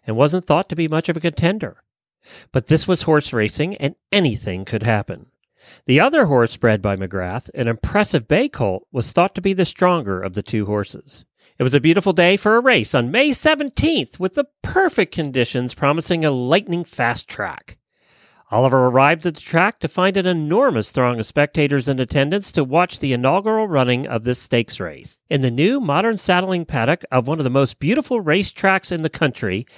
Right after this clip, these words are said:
the Chestnut Colt's trainer instructed Oliver to break fast and push the pace of the other thirteen horses in the field in order to set McGrath's other horse up from a come-from-behind win. He was called the Rabbit.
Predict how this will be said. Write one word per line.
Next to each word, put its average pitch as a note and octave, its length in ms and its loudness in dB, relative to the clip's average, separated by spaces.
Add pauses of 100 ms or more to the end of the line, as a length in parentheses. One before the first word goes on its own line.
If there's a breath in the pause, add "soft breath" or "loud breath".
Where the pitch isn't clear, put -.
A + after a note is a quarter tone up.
(320 loud breath)
the C3 100 4
Chestnut - 480 -2
Colt's - 340 -2
trainer F3 400 -2
instructed E3+ 540 -2
Oliver E3 380 0
to C3 160 -4
break G3 340 2
fast G#3+ 480 -2 (240 loud breath)
and - 180 -10
push - 280 0
the C4+ 80 -8
pace - 340 0
of B2 80 -6
the A#2 140 0
other B2+ 160 2
thirteen B2+ 460 -2
horses C3 360 -4
in B2+ 120 -2
the A2+ 60 0
field E3 440 2 (360 loud breath)
in D3 140 2
order G3 240 2
to F#3 140 -2
set F3+ 320 0
McGrath's C#3 500 0
other C#4 300 2
horse A#2 400 0
up C3+ 180 0
from A#2 240 -4
a G2+ 80 -4
come-from-behind C#3+ 840 -2
win. G2 420 -2 (300)
He G3 360 0
was G2 300 -6
called F#2+ 360 -6
the B2+ 100 0
Rabbit. G#2 400 -4